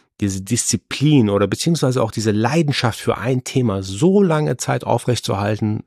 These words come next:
das begeistert mich total. Also das ist das eine Thema.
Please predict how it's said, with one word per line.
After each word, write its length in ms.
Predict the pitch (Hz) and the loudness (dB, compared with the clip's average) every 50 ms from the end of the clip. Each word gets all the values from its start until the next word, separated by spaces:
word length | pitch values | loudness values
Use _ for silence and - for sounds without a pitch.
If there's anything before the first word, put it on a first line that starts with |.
| _ _ _ | _ _ _
das 180 | - 98 - - | -10 -10 -6 -4
begeistert 560 | - 107 101 - 98 123 123 - 120 - - | -2 -2 0 0 0 0 0 0 -2 -2 -2
mich 240 | 110 107 - - _ _ _ | -4 -4 -6 -8 _ _ _
total. 1000 | - - - - - _ _ _ _ _ - - - 95 101 123 147 160 165 156 | -12 -10 -8 -8 -10 _ _ _ _ _ -6 -4 -4 -4 -4 -2 -2 -2 -4 -4
Also 220 | - 110 104 - | -4 -4 -4 -2
das 220 | 107 110 104 - 104 | 0 -2 -2 -2 -2
ist 80 | 104 | -4
das 100 | 110 101 | -4 -2
eine 240 | 117 123 143 147 139 | 0 2 2 4 4
Thema. 320 | - - 135 120 120 113 | 4 4 4 4 4 2